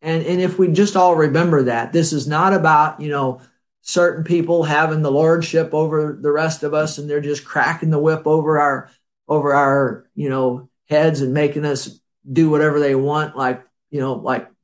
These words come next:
puppets on a string. It's not about that. It's a structure God's put in place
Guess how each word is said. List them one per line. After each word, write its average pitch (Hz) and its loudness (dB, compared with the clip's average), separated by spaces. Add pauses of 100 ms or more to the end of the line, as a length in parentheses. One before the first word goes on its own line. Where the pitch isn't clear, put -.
(420)
puppets - -2
on 147 0
a 135 -4
string. 147 -2
It's 135 -10
not 180 2
about 156 2
that. 120 -2
It's 107 -6
a 123 -6
structure 165 -2
God's 127 -4
put 190 0
in 190 2
place 143 0